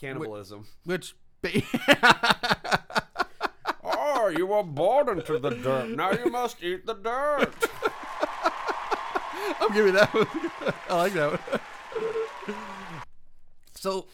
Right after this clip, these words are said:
Speaker 2: basically, yeah, he kills him by
Speaker 1: Our blood
Speaker 2: making
Speaker 1: is
Speaker 2: him
Speaker 1: palely
Speaker 2: eat
Speaker 1: salt.
Speaker 2: dirt.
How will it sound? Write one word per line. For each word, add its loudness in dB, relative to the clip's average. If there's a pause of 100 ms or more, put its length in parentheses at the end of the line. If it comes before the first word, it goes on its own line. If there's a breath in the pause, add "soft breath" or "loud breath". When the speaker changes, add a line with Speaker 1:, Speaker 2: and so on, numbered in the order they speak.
(120)
Speaker 2:
basically, 2
yeah, 6
he 0
kills 2
him -2
by 2
Speaker 1:
Our -6
blood -6
Speaker 2:
making 0
Speaker 1:
is 2
Speaker 2:
him -4
Speaker 1:
palely -4
Speaker 2:
eat -14
Speaker 1:
salt. -10
Speaker 2:
dirt. 2